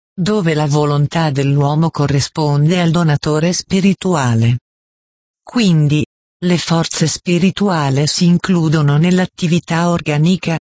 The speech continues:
appena l'uomo stesso forma i pensieri, ed il contenuto di questi pensieri è il patrimonio mentale,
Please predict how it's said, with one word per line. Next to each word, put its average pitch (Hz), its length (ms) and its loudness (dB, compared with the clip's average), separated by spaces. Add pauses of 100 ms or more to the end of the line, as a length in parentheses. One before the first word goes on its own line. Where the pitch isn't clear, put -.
(300)
appena 175 720 0
l'uomo 165 440 2
stesso 143 560 -2
forma 170 460 0
i 147 100 -2
pensieri, 143 800 -2 (380)
ed 170 120 0
il 185 120 2
contenuto 147 760 0
di 147 100 -2
questi - 480 -4
pensieri 151 680 -2
è 160 40 0
il 160 220 0
patrimonio 175 920 0
mentale, 135 720 0